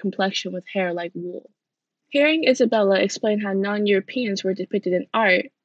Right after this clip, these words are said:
and our definition of race today is different than race in Spain during the Renaissance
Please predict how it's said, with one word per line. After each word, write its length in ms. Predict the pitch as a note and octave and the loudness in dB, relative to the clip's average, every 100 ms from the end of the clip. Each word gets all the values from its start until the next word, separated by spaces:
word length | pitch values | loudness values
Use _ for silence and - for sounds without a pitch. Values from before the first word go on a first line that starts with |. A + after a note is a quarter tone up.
| - | -6
and 120 | G3 | -2
our 100 | F#3+ | -2
definition 400 | F#3+ F#3+ F#3+ F#3 | -2 -2 -4 -4
of 180 | F3+ F#3+ | -6 -2
race 280 | G3 G3 - | 2 2 0
today 480 | G3+ F#3+ F3 F3 - | -2 0 2 0 -2
is 160 | F3+ | -6
different 400 | F#3 A#3 - F3 | -2 -2 -2 -4
than 180 | E3+ E3+ | -4 -2
race 300 | F#3 F3 - | 0 0 -2
in 80 | E3+ | -10
Spain 380 | - G3+ F#3 F3 | -8 -4 -2 -2
during 180 | F3 E3+ | -4 -6
the 60 | |
Renaissance 680 | F3+ B3 G#3+ E3+ E3 - | -6 -6 -8 -10 -16 -16